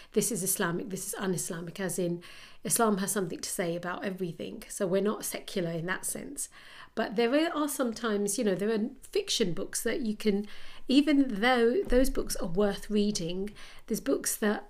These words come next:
um, you know, we can benefit. There's a lot of benefit. And I,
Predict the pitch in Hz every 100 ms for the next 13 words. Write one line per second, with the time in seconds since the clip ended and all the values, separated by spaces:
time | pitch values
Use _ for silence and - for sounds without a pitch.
0 | - 214 202 202 202 208 - - - -
1 | - - - - - - 254 208 175 226
2 | 220 220 196 233 226 233 220 185 - -
3 | - - 214 214 214 262 339 - 262 240
4 | 220 220 190 - - - 202 196